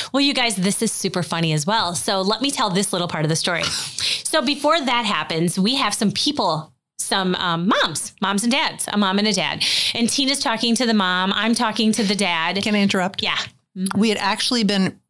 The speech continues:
Speaker 2: uh, emailed by a reporter from
Speaker 1: Oh,
Speaker 2: the, the
Speaker 1: emailed.
Speaker 2: Press
Speaker 1: Okay.
Speaker 2: Times is the newspaper that
Speaker 1: Yeah.
Speaker 2: interviewed us. It's the local paper that really does local stories. The other one is a
Speaker 1: Yeah.
Speaker 2: Gannett, whatever. Um, <laughs> but
Speaker 1: Yeah.
Speaker 2: the Press Times, we love the Press Times.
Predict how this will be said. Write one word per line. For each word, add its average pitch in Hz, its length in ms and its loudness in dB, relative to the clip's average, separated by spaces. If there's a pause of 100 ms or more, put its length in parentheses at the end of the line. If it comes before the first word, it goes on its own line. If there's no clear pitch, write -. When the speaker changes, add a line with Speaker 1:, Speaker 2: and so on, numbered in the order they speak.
(120)
Speaker 2:
uh, 151 260 0 (160)
emailed 185 540 2 (220)
by 170 140 0
a 185 80 2
reporter 160 460 0
from 170 240 0
Speaker 1:
Oh, 180 80 2
Speaker 2:
the, 185 180 2
the 175 60 0
Speaker 1:
emailed. 160 200 -2
Speaker 2:
Press 247 300 -2
Speaker 1:
Okay. - 80 -2
Speaker 2:
Times 165 380 0
is - 160 0
the 180 100 2
newspaper 175 500 0
that 165 220 0
Speaker 1:
Yeah. 180 80 0
Speaker 2:
interviewed 160 360 2
us. 156 180 0
It's 160 160 0
the 165 120 -2
local 175 520 0 (440)
paper 339 280 0
that 262 160 2
really 240 220 4
does 202 360 2 (180)
local 160 300 0
stories. 139 440 0
The - 140 2
other 175 200 2
one 156 160 2
is 151 180 2
a 139 140 0
Speaker 1:
Yeah. 143 80 2
Speaker 2:
Gannett, 143 400 0
whatever. 139 460 0 (420)
Um, 170 220 2
<laughs> - 420 -2
but - 80 -4
Speaker 1:
Yeah. 226 100 2
Speaker 2:
the 254 80 2
Press 269 220 0
Times, 170 260 2
we 175 60 2
love 170 180 2
the 190 80 0
Press 170 180 -2
Times. 143 300 -2